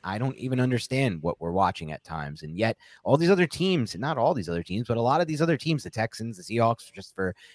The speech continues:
examples from just this year, are seemingly able to do it. So is there anything you saw from a schematic standpoint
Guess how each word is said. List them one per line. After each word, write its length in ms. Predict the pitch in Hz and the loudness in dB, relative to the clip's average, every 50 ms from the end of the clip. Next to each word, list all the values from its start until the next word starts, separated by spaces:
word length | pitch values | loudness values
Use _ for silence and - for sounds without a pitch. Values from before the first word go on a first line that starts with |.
| _ | _
examples 400 | 85 80 95 101 98 92 104 - | -6 -2 0 0 2 0 -2 -2
from 100 | - 90 | -4 0
just 220 | 82 107 101 - - | 0 0 0 2 0
this 180 | 92 90 - | -2 -2 2
year, 220 | 117 135 117 101 - - - - | 4 6 6 4 4 -2 -8 -4
are 60 | - | -2
seemingly 420 | 113 - - 165 165 165 147 131 127 | 0 2 4 6 6 8 8 8 8
able 160 | 139 139 131 | 8 6 4
to 100 | - - | 2 0
do 200 | 82 - 117 107 | 2 4 6 6
it. 120 | 90 - | 6 4
So 200 | - - 107 101 | 2 2 2 2
is 120 | - 104 127 | 2 0 0
there 140 | 147 190 214 | 0 0 0
anything 340 | 269 294 269 - 269 247 | 0 0 2 2 0 0
you 160 | 160 139 156 151 | 2 2 2 2
saw 360 | 131 - - 127 123 123 123 | 2 4 6 10 10 10 10
from 160 | - 113 101 | 8 4 -2
a 40 | 92 | -2
schematic 560 | - - - 82 82 82 82 90 98 107 - | -4 -4 -6 -4 -2 0 0 0 0 -2 -4
standpoint 540 | - - 113 110 110 - - 113 110 110 | -2 0 2 2 2 2 2 2 2 2